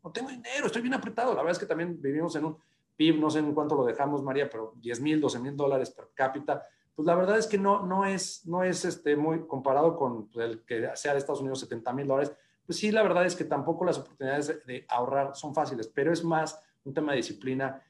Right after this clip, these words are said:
y de hábitos y de, y de, y de, de, pues de continuidad para decir, oye, ese dinero realmente va a crecer.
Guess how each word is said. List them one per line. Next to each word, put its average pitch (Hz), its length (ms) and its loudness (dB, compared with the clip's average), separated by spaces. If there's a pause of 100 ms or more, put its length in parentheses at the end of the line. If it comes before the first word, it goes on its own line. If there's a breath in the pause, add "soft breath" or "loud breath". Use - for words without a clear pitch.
(160 loud breath)
y 117 40 -6
de 120 120 0
hábitos 135 720 0 (160)
y 120 80 -10
de, 117 160 -4
y 117 160 -6
de, 117 320 -4
y 123 80 -6
de, 117 240 -4 (220)
de, 110 420 -6 (100)
pues 107 140 -8
de 113 100 -4
continuidad 127 720 0
para 127 140 0
decir, 120 180 -2
oye, 135 140 4
ese 131 140 -2
dinero 123 360 0
realmente 120 380 -6
va 113 120 -2
a - 40 -8
crecer. 117 420 -6